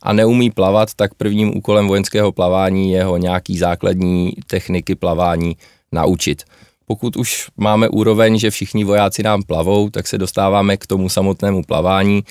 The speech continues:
což, když si to řekneme zjednodušeně,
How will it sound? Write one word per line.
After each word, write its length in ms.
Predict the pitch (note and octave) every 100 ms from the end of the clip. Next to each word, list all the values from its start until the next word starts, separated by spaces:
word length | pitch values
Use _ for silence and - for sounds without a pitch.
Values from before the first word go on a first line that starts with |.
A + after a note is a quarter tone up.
| - - _ _
což, 460 | - G#2 - - - G2 G2
když 200 | F#2+ F#2+
si 120 | -
to 320 | F#2+ G#2 F#2 F2+
řekneme 340 | G2 G#2+ G#2+
zjednodušeně, 760 | E2+ F2 G2 G2+ - G#2 G#2